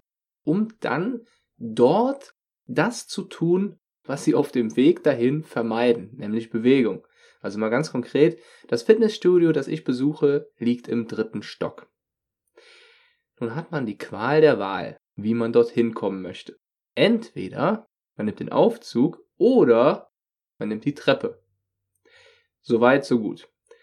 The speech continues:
Nun kann man dabei folgende spannende Beobachtung machen. Nicht wenige Personen nutzen den Aufzug,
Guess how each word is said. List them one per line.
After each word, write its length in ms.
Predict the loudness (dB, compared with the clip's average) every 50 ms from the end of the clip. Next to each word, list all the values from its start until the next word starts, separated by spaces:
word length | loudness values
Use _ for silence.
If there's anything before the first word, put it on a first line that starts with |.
| _ _ _ _ _ _
Nun 120 | -6 -4
kann 220 | -4 -4 -4 -4 -4
man 140 | -4 -4 -4
dabei 280 | -2 -2 0 -2 -2
folgende 520 | -2 -2 2 2 2 2 2 0 -4 -6 -6
spannende 540 | -8 -12 -8 -4 -2 -2 -2 -2 -4 -4
Beobachtung 720 | -4 -4 -2 0 0 0 0 -2 -4 -6 -10 -12 -12 -12 -12
machen. 360 | -14 -16 -16 -20 -20 -20 -20 _ _ _ _ _ _ _ _ _
Nicht 640 | 0 2 4 6 6 4 4 0 -4 -12 -14 -2 4
wenige 720 | 4 6 6 6 4 2 0 -4 -6 -6 -8 -8 -10 -14 _ _ _ -10
Personen 880 | -10 -8 -6 -4 -2 -2 0 2 2 2 2 0 2 2 0 0 -2 -6 -14 -20 -20 _ _
nutzen 540 | -2 2 2 2 2 2 -2 -8 -10 -6 -4
den 160 | -4 -4 -4
Aufzug, 720 | -6 -6 -6 -6 -6 -8 -14 -6 -4 -2 -2 -2 -6 -12